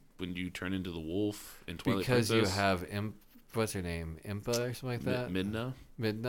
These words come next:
Speaker 2: on her, your fucking back was a giant monster hand that
Speaker 1: Yeah,
Speaker 2: you
Speaker 1: she
Speaker 2: can
Speaker 1: get
Speaker 2: use.
Speaker 1: that big ass arm that comes out and
Speaker 2: I mean,
Speaker 1: grabs
Speaker 2: maybe,
Speaker 1: shit.
Speaker 2: maybe Okamiden will have something that
Speaker 1: Yeah.
Speaker 2: will help him along the way too.
Speaker 1: Yeah, I'll be
Speaker 2: We'll
Speaker 1: interested.
Speaker 2: see.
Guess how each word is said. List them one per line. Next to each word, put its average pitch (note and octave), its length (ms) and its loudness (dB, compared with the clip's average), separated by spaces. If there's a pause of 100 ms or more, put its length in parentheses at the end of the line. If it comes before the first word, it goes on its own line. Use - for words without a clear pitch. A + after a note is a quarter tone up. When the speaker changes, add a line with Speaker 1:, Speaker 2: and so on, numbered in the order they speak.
(140)
Speaker 2:
on A#2+ 60 0
her, B2 200 0
your B2 160 -2
fucking A#2+ 400 -2
back A#2 280 2 (160)
was F#2 180 0
a F2 80 -2 (120)
giant G2+ 460 0
monster G2 440 -4
hand A#2 280 -4
that G2+ 60 -2
Speaker 1:
Yeah, G2 140 2
Speaker 2:
you G2+ 60 0
Speaker 1:
she C3+ 100 2
Speaker 2:
can B2+ 80 -2
Speaker 1:
get B2+ 100 -2
Speaker 2:
use. E2+ 140 2
Speaker 1:
that G2 260 -10
big F#2 160 2
ass F2 200 0
arm E2 280 0
that E2+ 100 -2
comes F2 220 -4
out E2+ 280 0
and - 100 -8
Speaker 2:
I - 80 2
mean, A#2 120 2
Speaker 1:
grabs - 20 0
Speaker 2:
maybe, A#2 440 4
Speaker 1:
shit. A2+ 120 0
Speaker 2:
maybe A2+ 300 2
Okamiden A#2 600 2
will A2+ 140 0
have A2 240 -2
something A2 800 -4
that D#3 60 4
Speaker 1:
Yeah. D#3 140 4
Speaker 2:
will F2 80 4
help G2+ 240 0
him G#2 60 -2
along G2+ 360 -2
the F#2+ 80 0
way F2+ 200 -2
too. A1 420 -12 (600)
Speaker 1:
Yeah, F#2+ 240 -4 (140)
I'll G2+ 100 -2
be A2 80 8
Speaker 2:
We'll G#2+ 100 10
Speaker 1:
interested. F#2+ 380 0
Speaker 2:
see. - 40 -16